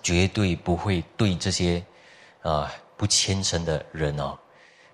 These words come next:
有义务的要帮助他们的，啊。所以各位，呃，在这里呢，有多了一点，就是我们不随便的啊，就是将赏赐的应许与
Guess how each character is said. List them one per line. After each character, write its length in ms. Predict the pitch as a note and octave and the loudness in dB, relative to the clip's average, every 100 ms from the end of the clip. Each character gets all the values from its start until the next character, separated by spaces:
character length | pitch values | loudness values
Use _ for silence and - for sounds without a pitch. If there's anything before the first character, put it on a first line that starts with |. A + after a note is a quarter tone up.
| _ | _
有 260 | F#2 E2 E2 | -2 -2 0
义 200 | B2 G#2 G2 | 0 0 2
务 120 | F2+ | 0
的 160 | D#2+ | 2
要 180 | E2 F2+ | 2 2
帮 280 | - E2+ E2+ | 4 2 2
助 120 | E2 | -2
他 200 | - - | -4 -6
们 180 | C#2 C#2 | -8 -10
的， 120 | - - - | -12 -16 -12
啊。 240 | E2 - - _ - - _ _ _ | -10 -10 -14 _ -20 -20 _ _ _
所 200 | - C#3 | 0 4
以 260 | C3+ G#2 E2+ | 6 4 0
各 140 | - A2 | -2 0
位， 180 | F2+ - - - _ _ - | 0 -2 -14 -20 _ _ -10
呃， 340 | - E2+ D#2 D2+ - - _ | 0 2 2 -2 -8 -20 _
在 120 | - A2+ | 0 2
这 140 | D3 | 4
里 140 | A2+ | 2
呢， 280 | E2+ E2 D#2+ E2 | 2 0 -2 -6
有 180 | E2 D#2+ - - | -4 -6 -8 0
多 180 | F#2+ F#2+ | 4 4
了 120 | D#2 | 0
一 100 | F2+ | -2
点， 240 | D#2+ C#2 - _ - | -2 -6 -10 _ -6
就 140 | F#2+ | -2
是 300 | E2+ F#2 D2 - - - - - - - | 2 2 0 -6 -20 -20 -20 -20 -12 -2
我 100 | F2 | 4
们 360 | F2 F2+ G2 G2+ - - - | 4 2 -4 -8 -20 -20 -6
不 100 | - | 0
随 240 | G2+ - F2 | 2 2 2
便 240 | F#2+ F2 | 2 0
的 100 | D#2 - | -2 -4
啊， 200 | D#2 D2 - - _ _ - | -6 -6 -14 -20 _ _ -6
就 100 | F2+ | -2
是 100 | F#2 | -2
将 500 | - - G#2 G#2+ A2 - _ - _ _ _ _ _ _ _ _ _ - | 2 4 4 2 -4 -12 _ -20 _ _ _ _ _ _ _ _ _ -4
赏 420 | - - D#2 D2 | 0 2 0 0
赐 240 | - B2 | 0 0
的 100 | F#2 D#2 | -2 -4
应 280 | G#2+ F2 | -4 -2
许 320 | E2 - D2+ - | -2 -4 -4 -12
与 220 | D#2+ D2 | -20 -20